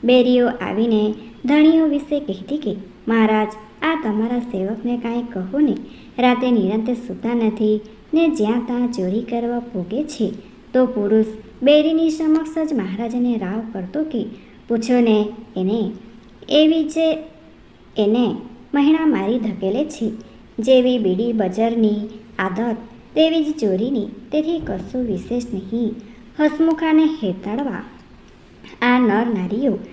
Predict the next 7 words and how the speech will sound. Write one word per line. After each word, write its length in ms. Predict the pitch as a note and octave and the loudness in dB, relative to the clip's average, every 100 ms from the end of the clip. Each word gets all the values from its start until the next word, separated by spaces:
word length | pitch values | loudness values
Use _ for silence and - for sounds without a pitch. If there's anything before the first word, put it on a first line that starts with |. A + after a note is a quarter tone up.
| - - - | -20 -14 -2
બરાડી 420 | C#4 D#4 D#4 D#4+ | 2 4 4 2
ગુનેગારો, 720 | C4+ G3+ F#3+ A#3+ A#3 A#3+ A#3+ A#3 | 0 0 0 0 -2 -2 -2 -4
તો 220 | A#3+ A#3 | -4 -4
તેઓ 360 | A3 F3+ G#3 | -2 -2 0
સરકારી 560 | A#3+ - G3 F#3 A3 A#3+ | -2 -4 -4 -4 -2 -2
ગુના 320 | A3+ A#3+ A#3+ | 0 2 2
તપાસની 720 | A#3 F#3 G#3+ A3 - G#3 G3+ | 0 -4 -4 -2 0 2 0